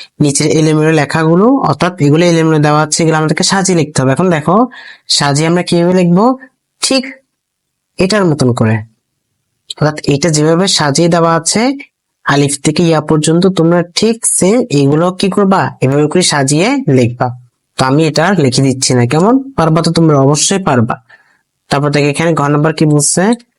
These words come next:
নুক্তা সহ নুক্তাবিহীন। আগে আমি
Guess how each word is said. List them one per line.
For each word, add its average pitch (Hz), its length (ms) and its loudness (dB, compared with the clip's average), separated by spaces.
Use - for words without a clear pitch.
নুক্তা 151 380 0
সহ 190 340 0
নুক্তাবিহীন। 139 580 0
আগে 135 220 0
আমি 160 240 0